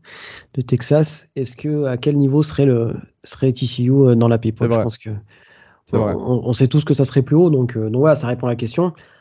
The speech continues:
Speaker 1: Après, je pars aussi du principe que,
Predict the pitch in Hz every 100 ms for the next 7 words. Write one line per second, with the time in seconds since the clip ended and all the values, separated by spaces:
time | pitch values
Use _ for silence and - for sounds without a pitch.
0 | _ 127 127 160 151 113 - _ _ -
1 | 131 120 127 147 131 139 - 151 - 117
2 | 101